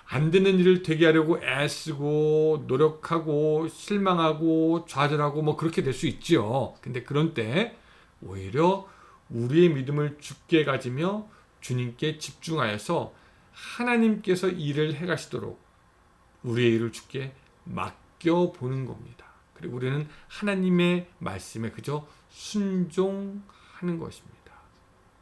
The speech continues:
나의 자리에서 내려오고 하나님을 올리는 것이죠. 이 세상의 사람들은 이게 도무지 이해가 안 갑니다.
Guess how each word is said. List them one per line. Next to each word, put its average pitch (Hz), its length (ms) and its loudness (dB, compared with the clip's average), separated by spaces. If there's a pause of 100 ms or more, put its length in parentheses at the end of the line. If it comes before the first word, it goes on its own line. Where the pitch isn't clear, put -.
(840)
나의 135 480 6
자리에서 156 880 2 (680)
내려오고 139 720 4 (360)
하나님을 170 800 0 (160)
올리는 156 400 6
것이죠. - 340 -12 (640)
이 147 80 -2
세상의 233 340 4
사람들은 196 460 6
이게 175 180 4
도무지 160 420 0
이해가 143 300 0
안 117 100 0
갑니다. 135 640 0